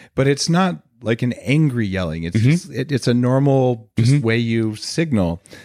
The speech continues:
Speaker 1: But if you go to, you know, South America, it's totally different. If you acted that way, you know, they'd probably punch you,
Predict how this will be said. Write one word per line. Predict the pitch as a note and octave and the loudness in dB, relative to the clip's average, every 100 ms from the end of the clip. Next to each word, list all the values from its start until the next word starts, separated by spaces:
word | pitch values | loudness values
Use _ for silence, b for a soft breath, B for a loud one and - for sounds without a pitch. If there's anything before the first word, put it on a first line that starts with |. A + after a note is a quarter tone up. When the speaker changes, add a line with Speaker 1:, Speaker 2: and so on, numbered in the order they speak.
| B | B
Speaker 1:
But | B2 | 0
if | A#2+ C#3 | 0 0
you | |
go | C3+ C3 A#2+ | 0 2 2
to, | A#2 G#2+ | 2 0
you | |
know, | G2+ | -2
South | - A2 A2 | -2 -2 0
America, | C3 F#3+ A#2 | 0 0 0
it's | G#2 - | -4 -4
totally | - - A#2 G#2+ | -6 -2 0 2
different. | D#3+ - G#2 | 0 0 -2
If | G2+ | -2
you | A2 G2+ | -2 -2
acted | G#2 G#2 | -2 0
that | G2 G2+ | 0 2
way, | G2 F#2+ | 2 2
you | G#2 | 0
know, | |
they'd | F#2 F#2 | 0 -2
probably | A#2 F2+ | -2 -4
punch | - C#3+ - | -2 -2 -2
you, | D#2+ C#2 | -4 -6